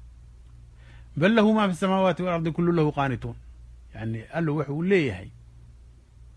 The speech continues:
samaawaadka iyo ardada waxa ku jiro dhan buu Alla uu leeyahay. Marka muxuu walad uga baahan yahay? "Kullu lahu qanitun." Dhammaan Alle u khuduucsan yihiin.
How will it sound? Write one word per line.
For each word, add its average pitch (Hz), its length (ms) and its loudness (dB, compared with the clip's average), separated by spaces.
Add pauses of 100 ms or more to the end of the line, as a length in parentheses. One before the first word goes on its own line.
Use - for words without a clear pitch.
(580)
samaawaadka 190 500 0
iyo 170 60 0
ardada 160 200 0
waxa 127 160 0
ku 131 120 -4
jiro 120 200 -4
dhan 120 180 -2
buu 120 100 -6
Alla 107 200 -6
uu 113 120 -8
leeyahay. 101 340 -10 (1800)
Marka 147 200 -4
muxuu 147 320 -2
walad 143 200 -2
uga 127 140 -6
baahan 104 300 -6
yahay? 92 160 -10 (1900)
"Kullu 196 260 2
lahu 208 240 4
qanitun." 196 480 0 (400)
Dhammaan 151 680 -2 (440)
Alle 151 240 -2
u 143 60 -6
khuduucsan 120 500 -6
yihiin. 98 260 -6